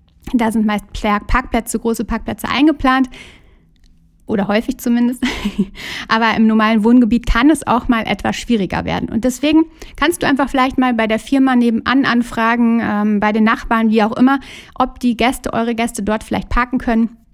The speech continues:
Und dann auch darüber informieren,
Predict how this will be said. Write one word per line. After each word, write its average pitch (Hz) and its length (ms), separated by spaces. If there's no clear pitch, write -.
Und 214 560
dann 233 260
auch 214 140
darüber 202 360
informieren, 240 880